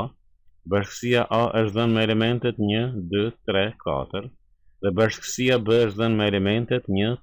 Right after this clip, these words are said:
tre, katër, pesë dhe gjashtë. Nën B, bashkësia A është dhënë me elementet A, B, C,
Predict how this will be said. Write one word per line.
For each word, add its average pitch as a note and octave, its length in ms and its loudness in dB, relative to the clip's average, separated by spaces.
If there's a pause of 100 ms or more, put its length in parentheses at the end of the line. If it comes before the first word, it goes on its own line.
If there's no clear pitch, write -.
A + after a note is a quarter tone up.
tre, G2+ 180 4 (140)
katër, G2+ 480 -2
pesë F#2 400 -2
dhe G2 160 0
gjashtë. C2 360 -10 (760)
Nën A#2+ 340 2
B, G2 180 2 (400)
bashkësia B2+ 720 -2
A A2+ 160 2 (140)
është G#2 260 -2
dhënë A#2+ 160 2
me G#2+ 160 2
elementet A2+ 640 0
A, A2+ 200 2 (120)
B, F2+ 360 0 (120)
C, G2 300 0